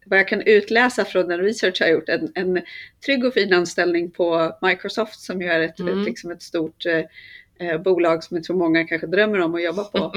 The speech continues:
Speaker 2: <laughs>
Speaker 1: Vad var det som,
Speaker 2: Mm.
Speaker 1: som liksom drev dig till att starta eget och varför just
Speaker 2: Mm.
Speaker 1: kommunikation? För du jobbade med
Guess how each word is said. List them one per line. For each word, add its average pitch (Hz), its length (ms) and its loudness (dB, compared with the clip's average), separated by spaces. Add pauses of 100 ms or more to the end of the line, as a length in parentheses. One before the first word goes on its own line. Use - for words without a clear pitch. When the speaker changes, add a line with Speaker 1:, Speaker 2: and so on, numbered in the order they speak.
Speaker 2:
<laughs> - 40 -20
Speaker 1:
Vad 214 160 2
var 214 180 4
det 202 60 4
som, 202 300 -2
Speaker 2:
Mm. 196 140 2
Speaker 1:
som 196 180 -6
liksom 190 300 -4
drev 190 300 2
dig 208 260 4
till 180 200 -2
att 170 200 -4
starta 170 260 -6
eget 165 540 0
och 175 160 -4
varför 170 400 -2
just 160 560 -4 (400)
Speaker 2:
Mm. 147 120 -6
Speaker 1:
kommunikation? 180 560 2
För 175 80 -10
du 196 60 4
jobbade 185 260 2
med 180 280 0